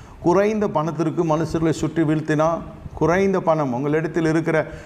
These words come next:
அன்னாட உணவிற்கு அவனுக்கு பணம் வேண்டுமென்றால், சுற்றி வீழ்த்தி விட்டு எடுத்துக்கொண்டு போய் விடுகிறார்கள் என்று நீங்க செய்தித்தாளில் பார்க்க முடியும். வளம் இருக்கிறது,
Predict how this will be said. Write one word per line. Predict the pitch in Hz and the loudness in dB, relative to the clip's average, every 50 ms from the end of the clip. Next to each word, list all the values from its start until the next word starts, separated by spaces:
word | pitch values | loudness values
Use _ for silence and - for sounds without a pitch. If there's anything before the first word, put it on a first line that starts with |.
| - - | -8 -2
அன்னாட | - 135 180 208 220 233 240 247 240 | 0 2 4 4 4 4 4 2 2
உணவிற்கு | 220 190 202 233 240 233 226 233 220 | 2 2 2 2 0 0 0 2 2
அவனுக்கு | 208 202 196 175 160 | 2 2 2 0 -2
பணம் | 143 185 196 208 | 0 0 0 0
வேண்டுமென்றால், | 202 202 190 185 185 196 202 202 | 0 0 -2 -2 0 2 2 2
சுற்றி | - 190 185 - 202 | 2 2 0 0 2
வீழ்த்தி | 196 190 190 196 190 | 2 2 2 2 0
விட்டு | 185 175 180 196 196 | 0 0 2 2 2
எடுத்துக்கொண்டு | 180 175 - 185 170 185 185 180 | 2 2 0 0 0 0 0 -2
போய் | 180 180 175 180 | 0 2 2 2
விடுகிறார்கள் | 180 180 170 165 170 170 170 165 175 180 | 2 2 2 2 2 0 2 0 -2 -2
என்று | 170 160 165 180 | -2 0 0 -2
நீங்க | 175 170 170 156 147 | 0 0 0 0 0
செய்தித்தாளில் | 139 - 180 180 175 135 160 156 151 151 139 | 2 2 0 0 0 0 0 2 2 2 2
பார்க்க | - 143 139 131 - 131 | 2 2 0 0 -2 -4
முடியும். | 113 104 85 73 - - - - - - - - - - - - - - - - - - - - - - - - - - | -4 -4 -4 -6 -10 -12 -12 -12 -12 -12 -14 -18 -20 -20 -20 -20 -18 -16 -16 -16 -18 -20 -20 -20 -20 -20 -20 -8 0 2
வளம் | 139 143 165 214 233 233 | 4 4 6 4 4 4
இருக்கிறது, | 220 208 202 196 190 175 165 143 160 165 175 180 175 180 180 170 | 4 4 4 4 2 2 2 2 2 2 2 2 2 0 -2 -4